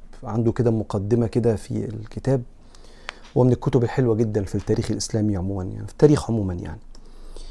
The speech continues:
كان بيقول إن أنا مش قادر أكتب على اللي حصل ده لصعوبته وفظاعته،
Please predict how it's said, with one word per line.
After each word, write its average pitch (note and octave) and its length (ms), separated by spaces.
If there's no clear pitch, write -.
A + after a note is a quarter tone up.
كان D3 540
بيقول C3 400
إن A#2+ 100
أنا C3+ 140
مش - 180
قادر C3 200
أكتب A#2+ 280
على A2 400
اللي G#2 220
حصل A2 440
ده B2+ 180
لصعوبته B2 540
وفظاعته، A2 600